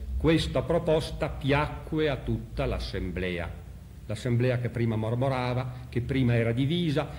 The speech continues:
vede qui una vera soluzione.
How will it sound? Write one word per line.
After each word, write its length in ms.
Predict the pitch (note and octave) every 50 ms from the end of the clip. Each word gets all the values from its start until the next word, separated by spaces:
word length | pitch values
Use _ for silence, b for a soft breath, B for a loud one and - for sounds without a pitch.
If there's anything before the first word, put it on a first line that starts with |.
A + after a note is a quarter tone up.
| B B
vede 360 | A2+ A#2 F#3+ G3+ E3 F#3 F#3
qui 280 | - - F#3+ G3 G3+ F#3+ -
una 300 | E3+ E3 F3 E3+ D#3+ D#3
vera 420 | C3 D#3+ E3+ E3 C#3+ C3+ C3 A#2+
soluzione. 1000 | A#2 - - A2 G2+ G#2 - - - A#2+ A2+ G#2 F#2+ F#2 F2 E2+ D#2+ - - -